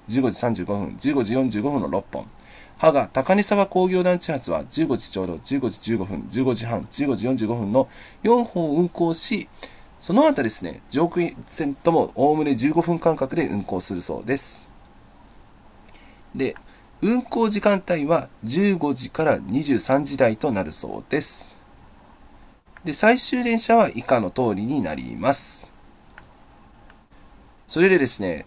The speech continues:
乗車方法なんですけど、宇都宮東口停留所からの乗車の場合、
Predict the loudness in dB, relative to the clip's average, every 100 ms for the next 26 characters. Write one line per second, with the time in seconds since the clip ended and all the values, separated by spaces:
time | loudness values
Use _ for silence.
0 | -20 -20 -20 -20 -8 4 6 6 4 2
1 | 2 4 4 2 -2 -6 -4 -2 -4 -6
2 | -20 -20 -20 -14 -8 -4 -2 4 4 6
3 | 2 2 -6 -16 -2 0 2 0 -2 0
4 | 2 2 2 0 0 -2 -2 -2 -4 -2
5 | -2 0 0